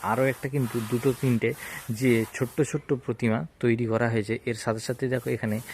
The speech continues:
একটি গণেশের মূর্তি এবং, এ, মায়ের যে বাহন, তা কিন্তু ঠিক উপরে মায়ের বাম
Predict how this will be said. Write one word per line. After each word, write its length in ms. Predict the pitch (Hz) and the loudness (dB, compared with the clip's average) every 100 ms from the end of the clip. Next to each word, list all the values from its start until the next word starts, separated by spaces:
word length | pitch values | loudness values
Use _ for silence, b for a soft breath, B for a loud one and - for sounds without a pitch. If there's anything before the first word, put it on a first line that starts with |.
| B | B
একটি 240 | 113 - 127 | -6 -4 0
গণেশের 460 | 110 113 110 127 | 4 4 2 2
মূর্তি 380 | 123 120 113 117 | 2 2 0 0
এবং, 260 | 107 107 110 B B B - | 2 0 -2 B B B -8
এ, 100 | 110 - | -8 -4
মায়ের 320 | 117 113 123 | 0 4 4
যে 120 | 120 135 | 2 2
বাহন, 300 | 135 110 110 | 2 2 0
তা 140 | 107 | -2
কিন্তু 240 | 110 120 | 0 -2
ঠিক 180 | 120 127 120 - - - | 0 -4 -6 -14 -16 -10
উপরে 380 | - 110 135 117 | -8 0 4 4
মায়ের 440 | 110 104 104 104 104 | 4 2 0 -2 0
বাম 280 | 101 101 | 0 0